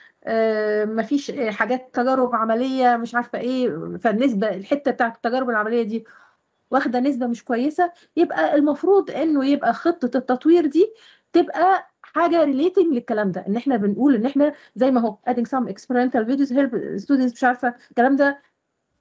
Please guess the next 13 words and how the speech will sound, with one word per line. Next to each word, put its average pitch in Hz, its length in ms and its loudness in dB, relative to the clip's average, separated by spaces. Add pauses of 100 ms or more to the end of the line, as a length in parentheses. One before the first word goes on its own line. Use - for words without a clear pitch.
آه، 214 460 0
حاجة 247 440 -6 (180)
يعني، 202 360 -2 (160)
آه، 202 280 -4 (180)
مفروض 247 360 2
الحقيقة 277 240 -2
تبقى 277 220 -6
حاجة، 320 420 0 (580)
آه، 214 340 -4
بتعالج 247 1000 0
المشكلة 233 520 -4
اللي 220 160 -4
فوق. 196 300 -6